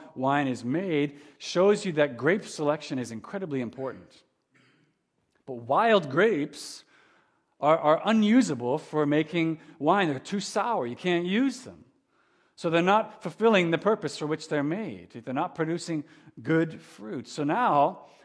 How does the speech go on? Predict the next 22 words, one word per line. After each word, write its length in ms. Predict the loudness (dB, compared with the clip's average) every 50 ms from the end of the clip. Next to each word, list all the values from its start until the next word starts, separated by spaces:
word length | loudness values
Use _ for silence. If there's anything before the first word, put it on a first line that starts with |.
| -6 -2
understanding 680 | -2 0 0 -2 -4 -4 -2 0 0 2 0 2 2
that 200 | 4 4 4 4
imagery, 300 | 2 0 -2 -2 -4 -4
okay, 160 | -4 -4 -4 -6
we're 80 | -6
starting 400 | -6 -6 -4 -4 -4 -2 -4 -6
to 80 | -8 -8
see 260 | -10 -12 -8 -6 -4
there's 200 | -4 -2 -4 -4
a 40 | -8
connection 600 | -8 -6 -4 -4 -2 -4 -4 -8 -8 -8 -6 -6
between 600 | -6 -8 -8 -6 -4 -2 0 0 -2 -4 -6 -10 -18 -20 -20 -20 _ _ -10 -8
obedience 540 | -8 -6 -2 0 0 2 2 0 -2 -4 -8
to 100 | -8 -6
God, 260 | -2 -2 -2 -2 -2
faithfulness 640 | -4 -4 -2 -2 -2 -2 -4 -6 -4 -4 -4 -6 -6
to 100 | -4 -2
what 140 | -2 0 0
he's 160 | -2 -4 -6
called 340 | -4 0 0 0 2 0 -2
us 180 | -4 -6 -10 -14
to, 320 | -18 -16 -14 -12 -14 -14